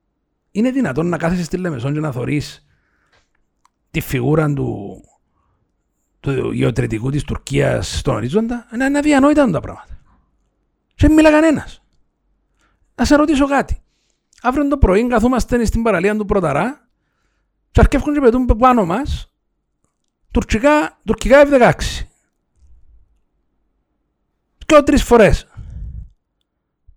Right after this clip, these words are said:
Ποιος τουρίστας είναι να ξαναπατήσει στην Κύπρο; Άρα, είναι πολύ, τι κάνουμε; Ε, επαφιέται η,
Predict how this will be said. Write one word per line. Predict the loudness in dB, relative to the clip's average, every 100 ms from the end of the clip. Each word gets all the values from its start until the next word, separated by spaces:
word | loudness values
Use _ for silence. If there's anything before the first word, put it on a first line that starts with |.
| _
Ποιος | -6 -6
τουρίστας | -4 -6 -6
είναι | -8
να | -10
ξαναπατήσει | -14 -20 -20 -20
στην | -20 -20
Κύπρο; | -20 -20 -20 _ _ _ _ _ _ _ _ _ _ -20
Άρα, | -10 -8 -8 _ _ _ _ _ _ _ -20 _ _
είναι | -6 -6
πολύ, | -4 -10 -10
τι | -12 -8
κάνουμε; | -6 -4 -6 -8 -10
Ε, | -14 -16 -18 -12
επαφιέται | -10 -10 -12 -14 -10 -8 -8 -8
η, | -12 -14 -20